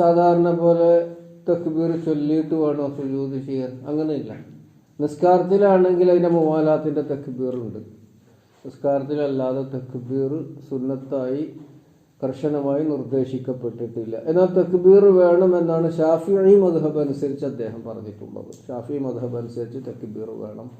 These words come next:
അത് അതിൻ്റെ സുന്നത്തായിട്ടാണ് അദ്ദേഹം തക്ബീർ ചൊല്ലിയില്ല വിചാരിച്ച ഒരാളെ സുജൂദ് ശരിയാവില്ല എന്നില്ല. രണ്ടാമത്തെ വിഷയമാണ് നമ്മൾ അതിന് ഒന്നു വേണം എന്നുള്ളത്. അബ്ദുല്ലാഹി ഇബ്നു ഉമർ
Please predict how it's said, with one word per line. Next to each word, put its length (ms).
അത് 120
അതിൻ്റെ 280
സുന്നത്തായിട്ടാണ് 680
അദ്ദേഹം 240
തക്ബീർ 320
ചൊല്ലിയില്ല 400
വിചാരിച്ച 300
ഒരാളെ 260
സുജൂദ് 400
ശരിയാവില്ല 480
എന്നില്ല. 240
രണ്ടാമത്തെ 420
വിഷയമാണ് 520
നമ്മൾ 220
അതിന് 240
ഒന്നു 240
വേണം 340
എന്നുള്ളത്. 400
അബ്ദുല്ലാഹി 460
ഇബ്നു 140
ഉമർ 180